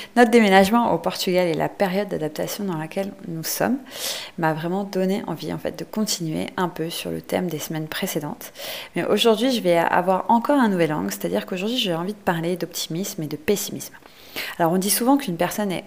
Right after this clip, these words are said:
optimiste ou qu'une personne est pessimiste. Ça dépend de nos gènes, certes, ça dépend aussi des messages et des phrases entendues dans notre enfance et des expériences vécues.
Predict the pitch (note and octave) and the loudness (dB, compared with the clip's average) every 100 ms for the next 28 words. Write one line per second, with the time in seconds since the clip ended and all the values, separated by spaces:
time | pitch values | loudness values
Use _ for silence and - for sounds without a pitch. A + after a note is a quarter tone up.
0 | - - - D3+ C#3+ - - - D3+ D3+ | -6 -4 -2 -4 -6 -8 -10 -10 -6 -6
1 | D#3 F#3+ F3 F3 - D3+ D#3 - D#2 - | -4 -4 -4 -6 -4 -4 -2 -4 -6 -8
2 | - - - - F3+ F3+ F3+ F3 - - | -14 -14 -16 0 2 4 6 4 2 -8
3 | E3 D3 E3+ F3+ B3 C4 B3 - A3+ B3 | -10 -8 -4 2 4 4 2 2 0 -2
4 | - - D#3+ D#3 - - G3 F#3+ F3 D#3 | -8 -6 -6 -4 -6 -6 -4 -2 -4 -4
5 | D3+ D#3 - F3 E3 E3 - D3+ D3+ - | -4 -4 -2 0 0 -2 -6 -6 -4 -2
6 | D3 D3 - E3 D#3+ D#3 D3+ D3 - - | -2 -2 -8 -8 -6 -8 -8 -8 -8 -12
7 | D3+ G3 A3 A#3+ A#3 - - G3+ E3 F3 | -6 0 2 2 2 -2 0 0 0 -4
8 | F3 C#3+ D3 F#3 D#3+ - - | -6 -8 -6 -6 -8 -14 -16